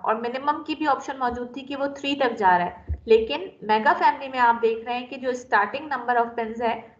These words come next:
वो start ही ट्वेंटी थ्री से हो रहा है और even थर्ट, एटी सिक्स, आ, pin तक की आपको आईसी मिल रही है। हमने जो mega की दूसरी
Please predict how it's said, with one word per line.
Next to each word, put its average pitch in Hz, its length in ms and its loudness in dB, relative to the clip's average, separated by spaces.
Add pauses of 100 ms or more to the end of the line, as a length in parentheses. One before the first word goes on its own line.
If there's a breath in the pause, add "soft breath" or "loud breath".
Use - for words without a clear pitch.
वो 240 120 6
start 233 400 4
ही 311 60 0
ट्वेंटी 254 320 -8
थ्री 247 260 -10
से 254 120 -6
हो 247 140 2
रहा 233 140 4
है 262 80 4
और - 260 0
even 247 300 -6 (320 soft breath)
थर्ट, 240 320 0
एटी 240 260 2
सिक्स, - 440 -10 (380)
आ, 214 120 6
pin 247 280 0
तक 240 220 0
की 262 80 -6
आपको 240 260 2
आईसी 214 320 0
मिल 208 260 -6
रही 185 240 -6
है। 190 80 -8
हमने 226 280 -2
जो 233 160 4
mega 226 320 2
की 240 200 -8
दूसरी 220 480 -8